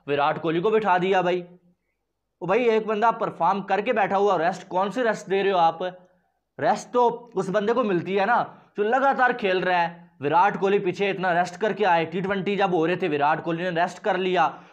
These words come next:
रोहित शर्मा ने रेस्ट कर लिया, अब फिर आपने रेस्ट कर दे दिया।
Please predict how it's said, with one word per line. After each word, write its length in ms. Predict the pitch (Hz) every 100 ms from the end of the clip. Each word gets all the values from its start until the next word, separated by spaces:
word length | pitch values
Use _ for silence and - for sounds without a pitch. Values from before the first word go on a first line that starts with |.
| -
रोहित 240 | 175 247 254
शर्मा 300 | 240 214 226
ने 80 |
रेस्ट 260 | 196 175 170
कर 160 | 226 208
लिया, 260 | 202 196 175 - - -
अब 140 | 135 -
फिर 140 | 214
आपने 260 | 208 208 190
रेस्ट 220 | 175 -
कर 180 | 208 180
दे 400 | 160 156 156 175
दिया। 240 | 175 175